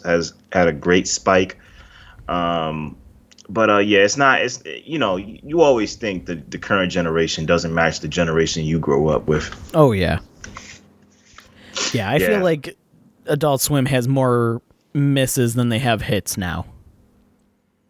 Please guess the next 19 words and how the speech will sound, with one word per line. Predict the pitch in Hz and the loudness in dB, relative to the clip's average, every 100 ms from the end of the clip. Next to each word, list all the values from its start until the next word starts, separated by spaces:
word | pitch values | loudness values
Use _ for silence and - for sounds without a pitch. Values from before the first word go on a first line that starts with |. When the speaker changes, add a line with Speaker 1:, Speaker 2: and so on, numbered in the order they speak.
| _ - | _ 0
Speaker 1:
I | 110 101 | 2 4
got | 87 78 - | 2 0 -4
you. | |
I | 78 | -4
got | 82 80 76 - | -2 -4 -4 -12
you. | - - - - - - | -20 -20 -20 -20 -10 2
All | 120 | 4
right, | 120 117 | 4 2
folks, | - 110 110 - | 4 4 4 -2
this | 107 | -10
has | 101 | -6
been | 110 | -4
another | 104 101 104 101 | -2 0 2 2
great | 90 104 101 | 2 4 4
episode | 95 92 - 104 92 | 4 0 -2 2 2
of | 87 - | 0 0
Double | 95 82 | 0 0
Feature | 87 104 90 71 | -6 -6 -6 -10
Versus. | 71 90 104 - 113 104 95 - | 0 4 4 4 2 2 0 -10